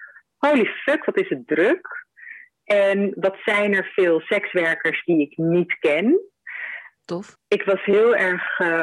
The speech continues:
Speaker 1: onder de indruk van hoe de community gegroeid lijkt. En ook hoe er dus verschillende groepen sekswerkers lokaal zich toch echt aan het verenigen zijn. En dan dus gezamenlijk op een plek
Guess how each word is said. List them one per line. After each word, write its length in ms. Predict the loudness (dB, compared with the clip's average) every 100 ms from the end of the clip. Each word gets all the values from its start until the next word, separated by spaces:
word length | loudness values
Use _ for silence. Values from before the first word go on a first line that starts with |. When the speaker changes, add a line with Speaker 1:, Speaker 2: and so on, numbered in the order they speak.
| -2
Speaker 1:
onder 240 | 0 2
de 100 | 0
indruk 460 | 0 0 2 0 0
van 600 | -2 0 0 -4 -10 -8
hoe 180 | 0 2
de 140 | 2
community 920 | 0 2 2 4 4 2 0 0 -2 -6 _ _ -16
gegroeid 640 | -10 -8 0 2 2 2
lijkt. 680 | 2 2 0 0 -6 -14 -2
En 220 | -2 2
ook 260 | 2 0
hoe 160 | 0 2
er 220 | 2 2
dus 320 | 0 -2 -6 -8
verschillende 960 | -6 -6 0 0 2 2 0 0 -2 _ -20 -20
groepen 400 | -6 0 2 2
sekswerkers 920 | -2 -2 -4 -2 0 0 0 -2 -2 0
lokaal 680 | 0 0 0 2 2 0 -2
zich 280 | -2 -2 0
toch 240 | -2 -2
echt 320 | -6 -6 -6
aan 140 | -6 -4
het 160 | -4
verenigen 480 | -2 0 0 -4 -6
zijn. 300 | -2 -2 -2
En 160 | -4 -2
dan 280 | 0 -2 0
dus 200 | -2 -2
gezamenlijk 600 | -6 -2 -2 -2 -2 0
op 200 | -2 -2
een 140 | -2
plek 340 | 0 -2 -4